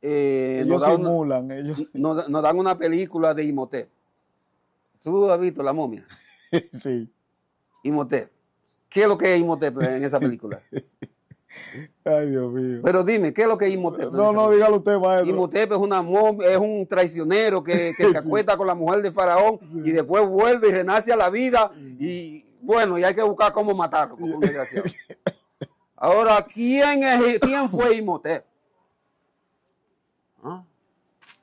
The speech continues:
Speaker 1: Imhotep fue el primer médico que se escribe históricamente registrado,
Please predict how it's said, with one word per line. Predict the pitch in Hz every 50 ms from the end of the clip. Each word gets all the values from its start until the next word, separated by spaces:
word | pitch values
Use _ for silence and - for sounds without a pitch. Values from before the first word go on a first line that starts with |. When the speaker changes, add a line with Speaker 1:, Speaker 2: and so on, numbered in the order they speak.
| _ _ _ _ _ _ _ -
Speaker 1:
Imhotep | 196 214 226 214 202 - 240 262 262
fue | 254 240 254 262 262
el | 262 254 254
primer | - 254 233 233 226 214 214 214 220 233 254 285 294 302 302 285 285 277 247
médico | 214 208 220 247 262 269 247 247 233 165 - 214 208 185 165 139 _ _ _ _
que | - 196
se | 190 196 196
escribe | 185 190 - - - 214 233 240 233 214 208 - -
históricamente | 180 180 170 175 208 214 220 226 220 220 190 180 180 190 214 220 208 165 202 175
registrado, | 165 175 165 131 160 135 - _ - 156 185 196 190 180 131 98